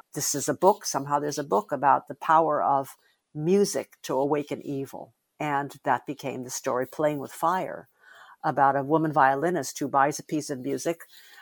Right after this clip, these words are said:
takes it home, and every time she plays it, her three-year-old daughter be-, goes berserk, becomes a little monster.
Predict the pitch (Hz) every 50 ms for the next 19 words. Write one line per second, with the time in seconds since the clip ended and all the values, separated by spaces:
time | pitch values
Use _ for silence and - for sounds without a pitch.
0 | - _ - - 175 170 165 - 180 - 175 180 170 160 165 170 170 151 156 160
1 | 180 - 190 170 165 156 - 165 160 - 165 151 147 147 - - 170 165 170 -
2 | - - 170 165 160 156 151 151 156 151 147 151 139 143 147 160 170 180 165 165
3 | 160 - - 156 151 147 - - 220 202 - 240 285 294 - - - - 147 -
4 | 175 160 156 180 175 180 196 202 - 233 302 320 - - - -